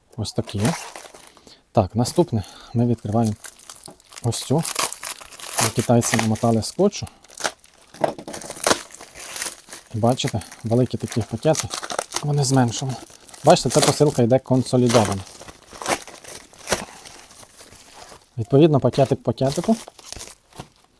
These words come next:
І тут, я так думаю, нас зустрінуть такі ж самі перехіднички. Ось ці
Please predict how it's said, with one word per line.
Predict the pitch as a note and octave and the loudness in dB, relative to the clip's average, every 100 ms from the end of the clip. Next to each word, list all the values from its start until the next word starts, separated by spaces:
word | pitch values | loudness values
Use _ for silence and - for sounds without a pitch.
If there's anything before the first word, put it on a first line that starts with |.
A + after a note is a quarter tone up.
| - - - _ - _ _ _ _ - | -20 -20 -20 _ -20 _ _ _ _ -2
І | |
тут, | A#2+ D3 E3+ | 0 2 2
я | D3+ | 2
так | C3+ - - _ _ | 2 -2 -20 _ _
думаю, | B2 B2 C3+ D3+ D3+ | -8 -2 0 2 2
нас | C#3 C#3 - - - | 2 2 -2 -8 -10
зустрінуть | - B2+ - C#3+ C#3 | -2 -2 2 2 2
такі | B2 - | 2 2
ж | B2+ | 2
самі | B2 A#2+ | 2 0
перехіднички. | A2+ A#2 - A#2 B2+ - A3+ B3 _ - - - - | 0 -2 0 0 0 4 4 4 _ -16 -14 -12 -6
Ось | C3+ | -6
ці | - C#3+ | 0 0